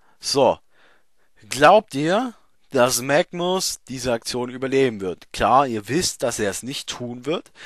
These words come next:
Aber an der Stelle von Magnus würdet ihr glauben, ich überlebe. Und es bringt was. Beziehungsweise, wenn ich sterbe, bringt es was. Jetzt schaut's euch an.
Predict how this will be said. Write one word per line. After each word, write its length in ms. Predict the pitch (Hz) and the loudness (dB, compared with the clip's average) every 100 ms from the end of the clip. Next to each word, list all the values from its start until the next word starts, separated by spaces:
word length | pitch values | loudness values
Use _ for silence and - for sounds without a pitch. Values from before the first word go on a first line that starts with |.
| - - - _ | -20 -20 -20 _
Aber 420 | 135 151 160 233 - - _ _ | 6 6 6 4 0 -20 _ _
an 160 | - 165 | 0 2
der 100 | 175 | 4
Stelle 360 | - 175 185 202 | 4 2 4 2
von 180 | 135 | 0
Magnus 420 | 147 196 135 131 - | 0 0 0 -6 -2
würdet 220 | 208 185 | -2 -2
ihr 80 | 151 | 4
glauben, 380 | 160 190 196 | 8 8 6
ich 160 | 147 127 | -4 -2
überlebe. 480 | 151 156 175 98 - _ _ _ _ _ _ _ | 2 2 2 -2 -8 _ _ _ _ _ _ _
Und 160 | 160 151 | 0 0
es 120 | - | 0
bringt 400 | - 247 247 - | 2 0 0 -6
was. 400 | 78 - - - _ _ _ _ - | -8 -8 -16 -20 _ _ _ _ -12
Beziehungsweise, 760 | 135 139 165 - 151 147 123 | -6 -4 -4 0 0 0 2
wenn 160 | 127 143 | 4 4
ich 140 | 170 | 4
sterbe, 340 | 156 160 151 147 | 4 6 6 4
bringt 380 | - 220 233 95 | 0 -2 -2 -6
es 240 | 101 - | -6 -2
was. 380 | 110 170 - - _ _ _ _ _ - | -2 -2 -6 -18 _ _ _ _ _ -8
Jetzt 160 | 113 | -2
schaut's 200 | 117 - | 0 0
euch 160 | 104 117 | -4 -2
an. 140 | 160 | -2